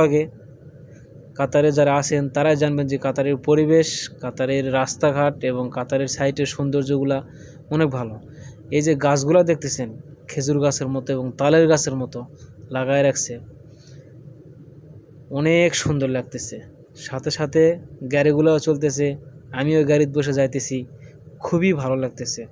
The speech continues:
বিশ্বাস হয়তো করবেন না, আহ, যেরকম ভিডিওতে দেখতেছেন,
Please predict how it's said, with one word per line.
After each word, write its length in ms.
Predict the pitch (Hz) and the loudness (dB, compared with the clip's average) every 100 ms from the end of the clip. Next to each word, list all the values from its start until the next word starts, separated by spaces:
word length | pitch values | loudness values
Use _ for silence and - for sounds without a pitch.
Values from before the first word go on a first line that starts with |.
| - - - - - | -20 -20 -20 -20 -6
বিশ্বাস 280 | 147 143 170 | -4 -2 0
হয়তো 180 | 170 165 156 | 0 0 2
করবেন 240 | 170 175 165 | 2 2 0
না, 60 | 180 | -4
আহ, 1120 | - - - - - - - 127 131 127 127 - 143 135 | -8 -18 -20 -20 -20 -20 -10 -4 -2 -2 -4 -8 -4 2
যেরকম 300 | 170 170 165 | 2 2 0
ভিডিওতে 340 | 147 151 165 165 | 2 4 4 2
দেখতেছেন, 460 | 170 175 - 175 | 0 -2 -2 -2